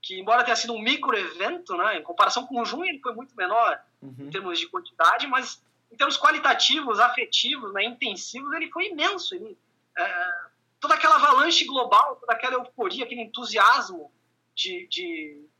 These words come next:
Speaker 1: do renascimento de uma, uma possibilidade, de uma virtualidade, é, eclodiu ali. Então, quem viveu isso plantou dinamite no próprio corpo, né? Foi um, é, irreversível esse momento.
Speaker 2: Uhum.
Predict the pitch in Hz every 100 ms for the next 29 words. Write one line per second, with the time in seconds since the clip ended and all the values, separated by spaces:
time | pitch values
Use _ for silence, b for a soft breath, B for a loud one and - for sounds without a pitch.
0 | _ 180 220 226 - 214 247 339 226 214
1 | 190 165 165 180 - 202 - 196 175 226
2 | - 185 190 180 202 196 180 165 170 262
3 | 294 _ _ _ _ _ 180 180 180 269
4 | 277 240 226 226 180 170 262 - _ -
5 | 370 294 302 269 349 - 349 - _ _
6 | 320 302 311 311 311 277 262 247 269 220
7 | 180 196 - - 160 - 160 160 214 254
8 | 226 170 _ _ _ _ - 175 190 202
9 | 285 285 277 - 285 202 170 139 _ _
10 | 170 160 175 170 156 135 _ _ _ _
11 | 147 131 123 127